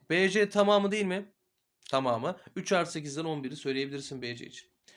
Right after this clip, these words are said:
A C'ye bakacaksın. A C'de ne var? X var. Bölü X. Eşittir diyorum. A C'de yine X var. D C'de ne? Sekiz.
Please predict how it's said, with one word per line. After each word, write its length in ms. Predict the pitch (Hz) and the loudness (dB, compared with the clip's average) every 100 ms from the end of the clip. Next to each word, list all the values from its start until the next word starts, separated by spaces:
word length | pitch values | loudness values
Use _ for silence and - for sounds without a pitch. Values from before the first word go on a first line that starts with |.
| - - _ | -20 -20 _
A 340 | 165 196 220 208 | 6 8 10 8
C'ye 280 | 202 196 | 6 8
bakacaksın. 580 | 190 175 151 135 - 120 - | 6 4 0 -2 -2 -8 4
A 220 | 165 165 | 4 6
C'de 240 | 170 165 | 2 2
ne 100 | 165 | 2
var? 100 | 175 | 0
X 240 | 160 156 - | 0 -6 -10
var. 240 | 117 - _ _ - | -14 -18 _ _ -16
Bölü 160 | - 127 | -12 -12
X. 320 | 120 - - - | -12 -14 -16 -6
Eşittir 480 | 135 123 160 160 151 | -4 -4 -4 -4 -4
diyorum. 280 | 131 120 - _ _ _ _ - | -4 -6 -16 _ _ _ _ 0
A 220 | 139 156 | 4 4
C'de 200 | 170 156 | 4 0
yine 220 | 131 170 | -2 -2
X 200 | 185 - | -2 -4
var. 320 | 175 180 - _ _ _ _ _ _ | -6 -6 -10 _ _ _ _ _ _
D 320 | - 170 180 | 0 4 4
C'de 300 | 147 139 131 | 4 0 0
ne? 280 | 147 175 175 _ | -2 -2 -4 _
Sekiz. 720 | - - 120 - 117 120 - | -16 -12 -12 -10 -12 -12 -18